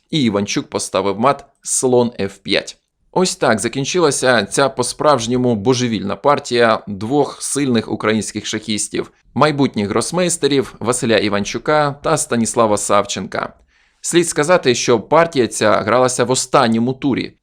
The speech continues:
і ця перемога дозволила Василю Іванчуку посісти підсумкове друге місце. А брали участь в тому турнірі понад п'ятдесят молодих шахістів з усього Радянського Союзу.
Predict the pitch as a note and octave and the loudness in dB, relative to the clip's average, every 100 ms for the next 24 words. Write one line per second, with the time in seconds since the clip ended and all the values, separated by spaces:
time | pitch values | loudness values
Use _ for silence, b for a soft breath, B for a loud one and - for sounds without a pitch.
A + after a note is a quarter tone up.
0 | _ B2+ B2 C#3 B2 A#2 A#2+ E3 C3+ B2 | _ -4 2 2 4 2 2 2 4 4
1 | A2 G#2+ B2 A#2 C3 B2+ G#2 G2+ G2 G#2+ | 4 2 -2 0 2 4 4 2 0 -4
2 | A2+ B2+ A#2 A2 G#2+ A2 - B2 E3 F3 | -2 0 0 0 -2 -2 -4 -2 2 2
3 | E3 D3 - D3 - A2 - G#2+ - G#2+ | 2 -2 -2 -4 -4 -6 -6 -8 -6 -4
4 | - C#3+ C3+ B2+ B B A2 B2+ D3 B2 | 0 2 4 2 B B -4 2 2 2
5 | C3 B2+ - - - - - _ _ - | 2 0 -4 -6 -8 -8 -12 _ _ -2
6 | G#2+ G#2 G2 C3+ D#3+ D#3+ D#3+ C#3+ C#3 B2+ | 2 2 4 4 6 4 0 -4 -2 -4
7 | B2 C3 C3 A#2+ B2 B2 B2 A#2 G2+ - | 0 0 0 0 -4 0 2 2 0 -2
8 | C3+ D3 - - - B2+ A#2+ C3 - A2 | 0 0 -2 -6 0 2 2 -2 0 2
9 | A#2 - b b - C3+ A#2 G#2+ G#2 G2+ | 2 0 b b 0 2 2 0 -4 -6
10 | - C3+ - C3+ - - G2 A2+ C3 B2 | -6 -6 -4 -4 -4 -6 -6 -2 0 2
11 | A2 G2+ G2+ - G#2+ G#2 - G#2 G#2+ - | 2 0 -2 -2 -2 -2 -2 -4 -6 -8
12 | F#2+ | -14